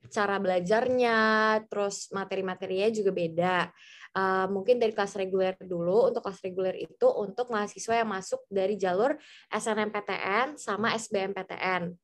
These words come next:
Dan untuk biayanya itu mereka kalau di reguler itu ada beberapa golongan harga. Jadi kalian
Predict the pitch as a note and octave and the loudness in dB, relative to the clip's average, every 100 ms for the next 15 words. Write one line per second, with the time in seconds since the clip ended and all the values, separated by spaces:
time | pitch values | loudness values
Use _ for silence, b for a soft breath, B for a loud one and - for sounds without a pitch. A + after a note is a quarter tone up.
0 | b b b G#3 A3 A3 G#3 A3 G#3 G#3+ | b b b 0 2 2 0 -2 -2 4
1 | G#3+ G3+ G#3 G3+ G3 F3+ F#3+ B3 D#4 D4 | 6 8 6 4 -2 -6 2 4 4 2
2 | A3 F#3+ - A#3 - - - G#3+ G3+ G3 | -2 -4 -4 -2 -4 -8 -2 2 2 2
3 | G3 F#3+ F#3+ F#3 F#3 F#3 F#3 F3+ F3 - | 2 2 0 -2 -2 -2 0 -2 -4 -6
4 | F#3 G3 C#4 G3+ G#3+ A3+ B B - G#3+ | -6 0 2 4 2 0 B B -8 2
5 | B3+ C#4+ A3 G#3+ G3 G3 F#3 G3 G3 F#3+ | 4 4 4 2 0 0 0 0 0 -2
6 | G3 F#3+ G3 F#3+ F#3+ F#3 F#3 F3+ F#3+ G3 | -2 0 0 0 0 -4 -6 -6 -2 0
7 | - F#3 G3+ A3 G3 A3 | 0 -2 -2 0 2 2